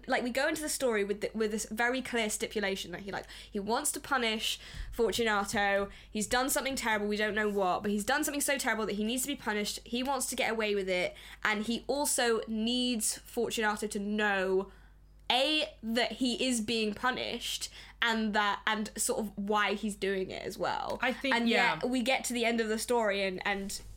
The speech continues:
Speaker 1: he just is just mocking him. So, like, Fortunato obviously knows that he's, he's, like, gonna kill him, but also doesn't, because, like, right at the very end, like, when he, he's like, "Oh,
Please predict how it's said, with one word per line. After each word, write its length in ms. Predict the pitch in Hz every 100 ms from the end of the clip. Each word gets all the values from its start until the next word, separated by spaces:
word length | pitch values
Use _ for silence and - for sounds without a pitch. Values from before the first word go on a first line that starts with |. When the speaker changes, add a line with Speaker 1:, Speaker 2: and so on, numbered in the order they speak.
| -
Speaker 1:
he 160 | 220 233
just 360 | 220 214 - - - - -
is 160 | 226 214
just 160 | 233 220
mocking 460 | 220 208 - 254
him. 240 | 269 294 415 571 - -
So, 160 | - 262
like, 180 | 262 240
Fortunato 380 | 285 269 254 226
obviously 300 | 233 233 233
knows 720 | 226 220 214 214 208 208 - - - -
that 400 | 214 226 208 - - - - -
he's, 480 | 233 240 214 196 - - -
he's, 280 | 226 214 202
like, 280 | 190 - - 220 202 -
gonna 200 | 220 175
kill 240 | - 254
him, 160 | - 226 - -
but 80 |
also 400 | - 392 - 370
doesn't, 320 | 302 339 330 202
because, 220 | - 277
like, 200 | 285 262 - - 247
right 180 | 311 320
at 80 | 359
the 80 | 349
very 600 | 254 285 294 269 247 -
end, 600 | 254 285 190 - 120 202 - -
like, 180 | 220 220
when 140 | 247
he, 80 | 262
he's 280 | 269 254 233
like, 200 | 233 -
"Oh, 240 | 226 214